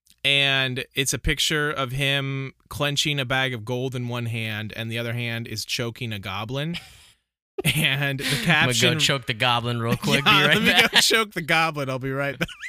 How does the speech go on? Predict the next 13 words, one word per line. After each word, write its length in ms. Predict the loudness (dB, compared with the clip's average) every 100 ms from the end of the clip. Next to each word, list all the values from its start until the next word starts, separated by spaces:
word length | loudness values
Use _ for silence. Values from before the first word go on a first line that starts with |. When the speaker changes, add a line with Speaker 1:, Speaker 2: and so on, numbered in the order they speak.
| -14 -16 -12 -14 -14 -20 -20 -12 -12 -12 -6 -6 -6 -2 -2 0 2 2 0 -2
Speaker 1:
Uh, 540 | 2 4 4 4 2 2
and 160 | 2
the 80 | 2
caption 580 | 2 4 4 2 -2 0
reads, 340 | 2 4 2 0
"How 480 | 0 4 4 2
far 420 | -2 0 2 2 0
will 180 | -2
Fudge 580 | -4 -2 0 0 -2 -4
go 500 | 0 2 2 -2 -6 -6
to 160 | -4 -4
gain 600 | -2 0 0 0 -4 -6 -12
Gringotts?" 1040 | -8 -6 -4 -6 -6 -10 -8 -4 -4 -4